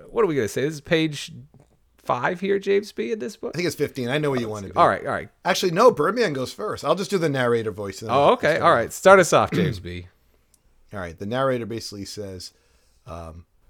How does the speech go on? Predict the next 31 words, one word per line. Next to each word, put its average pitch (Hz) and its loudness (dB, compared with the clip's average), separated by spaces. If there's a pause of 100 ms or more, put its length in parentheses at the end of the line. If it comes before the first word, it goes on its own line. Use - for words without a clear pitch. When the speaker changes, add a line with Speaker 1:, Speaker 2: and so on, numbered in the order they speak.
(300)
Speaker 2:
"Cut - -2
to 95 -6
a 82 -6
certain 123 -4
Dracopert 104 -8
seaside 87 -8
bait 90 -8
shack. - -12 (140)
A 87 -10
short - -4
while 95 -4
later, 73 -12 (260)
a 92 -8
decaying, 113 -4
foul-smelling 87 -8
monstrosity, 76 -12 (360)
made 104 -2
all 101 -4
the 98 -4
more 95 -6
foreboding 85 -10 (220)
by 87 -10
the 82 -10
chill 92 -6
spring 82 -8
rain 76 -12
that 76 -14
has 80 -14
begun 78 -14
to - -16
fall, 73 -14